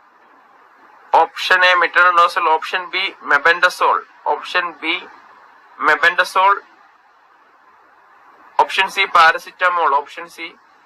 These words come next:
പാരസിറ്റമോൾ, ഓപ്ഷൻ സി ciprofloxacin. നാല് ഓപ്ഷൻ കൊടുത്തിട്ടുണ്ട്. The drug of choice for ascariasis.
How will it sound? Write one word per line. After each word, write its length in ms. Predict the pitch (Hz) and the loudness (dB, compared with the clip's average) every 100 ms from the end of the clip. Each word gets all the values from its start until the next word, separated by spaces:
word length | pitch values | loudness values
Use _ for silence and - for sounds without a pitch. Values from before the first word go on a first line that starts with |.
| _ _ _ - | _ _ _ 2
പാരസിറ്റമോൾ, 880 | 143 156 170 - - 180 180 185 165 | 4 4 2 -8 -2 -2 2 2 2
ഓപ്ഷൻ 340 | 160 - 175 | -2 -6 -14
സി 300 | 165 175 170 _ - 160 | -14 -14 -16 _ -20 -16
ciprofloxacin. 1120 | 160 190 190 175 156 - 147 110 - - - | -4 -2 0 2 0 0 0 0 -4 -14 -2
നാല് 140 | 143 156 | 2 2
ഓപ്ഷൻ 280 | 156 175 | 0 -4
കൊടുത്തിട്ടുണ്ട്. 500 | 156 147 160 147 127 156 - _ _ _ _ _ | -4 -4 -4 -4 -2 -2 -6 _ _ _ _ _
The 120 | 160 | 0
drug 240 | 160 160 165 | 2 4 2
of 240 | - 214 | 2 -2
choice 400 | 214 - 185 185 - | -2 -2 0 0 -2
for 120 | 180 | 0
ascariasis. 720 | 165 160 - 170 170 165 156 | 0 -2 -2 0 0 -2 -6